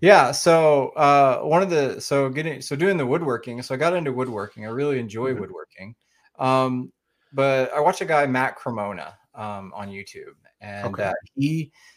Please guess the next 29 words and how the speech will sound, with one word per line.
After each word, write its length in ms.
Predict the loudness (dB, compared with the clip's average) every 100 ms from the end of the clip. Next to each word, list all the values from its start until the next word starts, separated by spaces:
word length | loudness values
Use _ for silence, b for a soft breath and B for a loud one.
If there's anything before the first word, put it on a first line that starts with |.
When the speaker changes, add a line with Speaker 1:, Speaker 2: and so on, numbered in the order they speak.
| b b
Speaker 1:
uh, 300 | -2 2 2
he's 220 | 2 0 0
a 40 |
woodworker, 760 | 0 0 -2 -6 -6 -6 -6 -6
um, 480 | -4 -4 -6 -8
but 260 | -6 -6 -6 -12 _ _ _ _ _
he, 320 | -12 -6 -4
he 140 | 0 0
lives 100 | 2
up 120 | 2
in 120 | 2
Minnesota, 800 | 0 -2 -2 0 0 0 -2 -4
and 220 | -6 -4
up 140 | -6 -4
there 260 | -2 -2
they 100 | -4
have 200 | -8 -12 -16 _
giant 580 | -10 -4 0 0 -2 -8
trees. 540 | -14 -16 -18 -20 -20 _ _ _ _ _
And 400 | -2 0 2 0
he 160 | 0 4
actually 380 | 4 2 -4 -2
got 240 | 0 0
into, 840 | -2 -6 -10 -12 -10 -8 -6 -8 -8
uh, 460 | -8 -6 -6 -8 -10
milling 440 | -4 -2 -2 -4
his 160 | -10 -12
own 200 | -14 -10
wood. 380 | -8 -8 -12